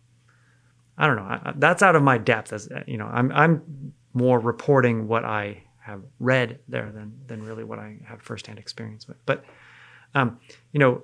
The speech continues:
Darwin did do the thought experiment of, like, what would, what evolutionary pressures would shape our emotions, and why would they be the way they are? And one way to think about it is, like, I am sure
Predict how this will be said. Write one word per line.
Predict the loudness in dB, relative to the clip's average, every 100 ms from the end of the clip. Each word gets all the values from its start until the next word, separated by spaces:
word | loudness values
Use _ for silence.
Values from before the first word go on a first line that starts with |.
| 2
Darwin | 4 6 6
did | 4 6
do | 4
the | 4
thought | 4 6 6
experiment | 4 2 2
of, | -2
like, | -6
what | -2 2 2 2
would, | 0 0 -4 _ _ _ _ 0
what | 0 0 -12 _ _
evolutionary | -2 2 2 2 0
pressures | 0 -2 0 -2 -2
would | -4 -4
shape | 2 4 4 0 -14 -18 -12
our | -10 -10 -8
emotions, | -8 -8 -10 -12 -14 -12
and | -10 -4
why | -2
would | 0 -2
they | -4 -8 _ _ _ _ -6
be | -4
the | -4
way | -4
they | -2
are? | -2
And | -2 2
one | 4 4
way |
to | 2
think | 0 0
about | -2
it |
is, | -2
like, | -6 -8 _ _ _ _ _ _ _ _ _ _ -20 -20 _ _ _ _ _ _ _ _ _ _ -2
I | 2 4
am | 4
sure | 4 4 4 4 -6